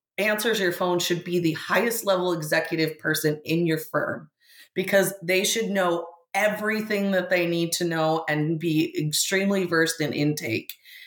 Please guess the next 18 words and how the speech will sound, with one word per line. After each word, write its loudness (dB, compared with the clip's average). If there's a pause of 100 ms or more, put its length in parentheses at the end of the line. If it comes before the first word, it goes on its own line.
(220)
And 2
so 0 (340)
I 2
think -2
that, 2
like, 0
stripping 0
down 2
the -2
hierarchy 0
and 0
making -2
everybody 0
an 2
equal 0 (580)
is 0
what 0 (360)
is 0